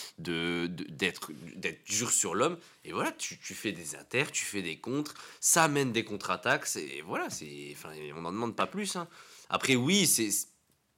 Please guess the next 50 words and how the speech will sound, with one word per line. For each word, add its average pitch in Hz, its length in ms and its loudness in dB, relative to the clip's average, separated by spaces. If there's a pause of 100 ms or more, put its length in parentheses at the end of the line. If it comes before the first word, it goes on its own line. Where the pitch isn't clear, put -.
(600)
enfin, - 120 -10 (100)
c'est, - 280 -2
c'était 113 300 4
logique, 160 420 8
en 123 80 4
fait, 135 140 0
de 107 140 0
dire 95 180 -2
ça 113 120 0
au 98 40 2
début. 101 320 0 (400)
Parce 95 160 -4
que - 60 -8
tu 101 140 2
sors 127 220 6
d'un 110 120 4
trade, 127 220 0
en 117 60 4
fait, 123 180 -2
où 101 60 -4
t'as, 101 260 8 (240)
où 98 80 -8
t'as 113 120 8
perdu 110 260 4
un 117 80 8
mec 127 120 4
qui - 120 -2
est - 20 2
bien 143 380 4
moins 143 240 8
bon 127 180 4
défenseur 123 580 4
que 120 100 0
les, 95 260 4
euh, 92 320 2
les, 90 160 -4
les 101 240 -2
deux 107 240 0
glue 110 240 0
guys 113 200 6
que 101 100 -2
t'as 101 120 0
perdu 98 300 0
avant. 95 100 0
Enfin, 90 160 -6
glue 87 160 -10
guy, 85 240 -2
euh, 80 220 -4
plutôt, 85 320 -8
euh, 80 420 -2